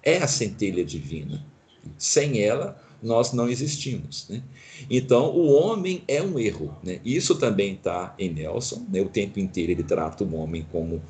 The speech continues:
como eu falei, né? Um fracasso, né? Então, essa é outra aproximação. É, e junto a isso, como consequência, ele afasta o homem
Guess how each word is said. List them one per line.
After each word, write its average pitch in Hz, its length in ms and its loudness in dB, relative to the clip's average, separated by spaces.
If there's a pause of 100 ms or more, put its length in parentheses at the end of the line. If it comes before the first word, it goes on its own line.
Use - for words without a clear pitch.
(140)
como 92 140 4
eu 92 60 6
falei, 82 520 2
né? 80 200 -4
Um 92 100 -2
fracasso, 98 960 -2 (140)
né? - 200 0 (440)
Então, 104 180 4
essa 120 300 6
é 107 120 8
outra 101 340 6
aproximação. 87 920 -2 (1300)
É, 123 760 10
e 123 140 0
junto 131 400 -2
a 113 60 4
isso, 117 220 -4
como 107 220 -2
consequência, 107 840 0
ele 131 220 2
afasta 147 760 -2
o 87 100 2
homem 90 460 -6